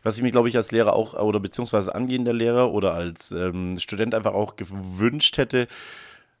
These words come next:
war ja auch so einer unserer Beweggründe, dass wir gesagt haben: Okay, wir wollen ja auch den Leuten, die nachkommen, ähm, ein, ein Bild von den, von dem Lehrerdasein zeigen, was nicht so katastrophal ist, kennt man ja immer wieder, wo dann junge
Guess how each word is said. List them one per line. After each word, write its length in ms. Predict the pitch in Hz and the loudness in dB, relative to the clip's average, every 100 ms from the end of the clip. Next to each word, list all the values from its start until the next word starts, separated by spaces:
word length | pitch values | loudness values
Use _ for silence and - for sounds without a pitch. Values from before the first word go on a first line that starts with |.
| _ | _
war 200 | 101 98 | 2 6
ja 100 | 135 | 8
auch 140 | 107 101 | 6 4
so 120 | - | 0
einer 240 | - 107 | 0 -2
unserer 200 | 104 104 | -2 -4
Beweggründe, 480 | 90 95 107 104 101 | -4 -4 -2 -2 -2
dass 100 | 95 | -2
wir 80 | 101 | -4
gesagt 280 | 92 98 - | -4 -4 -4
haben: 100 | 98 | -8
Okay, 200 | 92 107 | -6 -6
wir 100 | 101 | -2
wollen 220 | 98 127 | 2 2
ja 80 | 127 | 0
auch 140 | 98 - | -2 -4
den 120 | 95 | -2
Leuten, 260 | 92 95 | -2 0
die 60 | 101 | -2
nachkommen, 680 | 92 98 - 107 104 101 104 | -2 -2 -4 -4 -2 -2 -4
ähm, 320 | - 98 98 95 | -6 -6 -6 -8
ein, 200 | 92 92 | -8 -6
ein 140 | 95 92 | -6 -2
Bild 220 | 123 - | -2 -2
von 120 | 110 | -4
den, 260 | 101 98 98 | -2 -4 -6
von 200 | - 98 | -8 -6
dem 60 | 92 | -2
Lehrerdasein 600 | 98 107 98 104 98 - | 0 2 2 2 -2 -2
zeigen, 460 | 101 101 117 131 - - - - _ | 0 0 0 -4 -8 -20 -20 -20 _
was 240 | 104 - | -4 -2
nicht 180 | 120 135 | -2 -2
so 100 | - | -4
katastrophal 720 | - 110 104 101 - 117 127 | -2 -4 -2 -8 -4 -2 -2
ist, 340 | 127 - - - | -2 -6 -10 -6
kennt 220 | 127 113 | -4 -4
man 100 | 104 | -2
ja 60 | 101 | -2
immer 240 | 98 98 | 0 -4
wieder, 400 | 101 117 120 117 | -2 0 0 0
wo 100 | 107 | -4
dann 180 | 98 98 | -4 -2
junge 240 | 98 107 | -2 -4